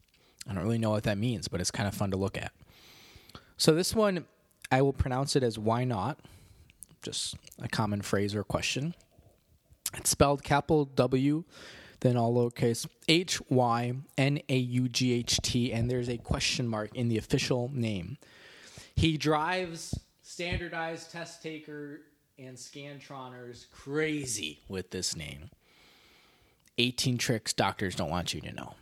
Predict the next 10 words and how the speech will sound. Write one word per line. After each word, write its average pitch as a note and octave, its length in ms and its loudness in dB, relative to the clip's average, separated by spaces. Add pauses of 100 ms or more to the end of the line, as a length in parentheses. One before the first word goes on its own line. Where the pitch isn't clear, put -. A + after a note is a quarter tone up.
(140)
Quinn A#2+ 160 2
David F#2 220 -4
Furness - 460 -10 (100)
presents - 360 0
Beantown - 420 -4
Podcast. - 440 -10 (840)
Why G3+ 220 8
not? C3 520 2 (1400)
With A#2 160 4
a, A2 100 -2